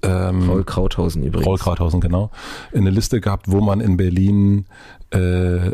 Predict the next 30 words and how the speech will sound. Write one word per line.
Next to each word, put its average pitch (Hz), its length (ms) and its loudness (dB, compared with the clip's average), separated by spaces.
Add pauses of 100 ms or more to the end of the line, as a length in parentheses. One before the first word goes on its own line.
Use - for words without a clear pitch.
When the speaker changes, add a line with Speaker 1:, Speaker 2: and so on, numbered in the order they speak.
Speaker 1:
Sex - 300 -2
haben 80 220 0
kann, 76 340 -2
äh, 87 160 0
draußen. 98 440 0
Speaker 2:
Mhm. 104 60 -4 (380)
Speaker 1:
Und, 92 380 0
ähm, 95 360 0 (140)
ein, 101 520 2 (120)
eine 101 200 -2
Empfehlung 98 420 0
war 90 100 2
die 90 100 0
Behindertentoilette 92 1080 0
in 90 440 2
der 85 140 0
Gemäldegalerie. 78 800 0 (120)
Speaker 2:
Mhm. 107 340 -2 (140)
Speaker 1:
Und, 92 640 2 (560)
glaub 80 220 0
ich, - 120 -4
irgendwie 82 220 2
so, 80 160 0
also 87 240 0
Behindertentoilette 87 720 0
auf - 80 -4
jeden 98 160 0
Fall. 120 200 -2
Und, 95 320 -2 (100)
ähm, 98 440 0